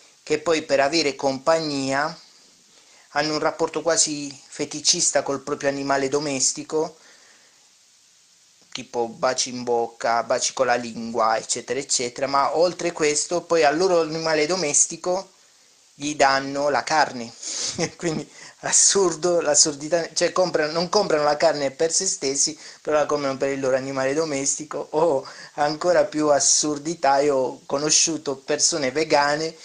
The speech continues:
che poi per principio fanno diventare vegani i loro <laughs> animali domestici, quindi andando contro, contro natura stessa, quindi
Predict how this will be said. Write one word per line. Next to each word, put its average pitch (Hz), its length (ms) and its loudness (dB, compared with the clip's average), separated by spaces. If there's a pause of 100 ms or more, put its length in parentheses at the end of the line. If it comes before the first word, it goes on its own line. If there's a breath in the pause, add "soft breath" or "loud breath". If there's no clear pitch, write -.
(240 loud breath)
che 151 140 -2
poi 165 160 2
per 151 260 2
principio 175 960 0 (360 loud breath)
fanno 165 220 0
diventare 170 480 2
vegani 160 720 2
i 147 40 -6
loro 160 260 2
<laughs> - 80 -8
animali 185 500 2
domestici, 165 680 0
quindi 156 200 -4
andando 139 400 2
contro, 143 640 -4 (380 loud breath)
contro 160 400 0
natura 143 460 0
stessa, 135 560 -2
quindi 131 280 -12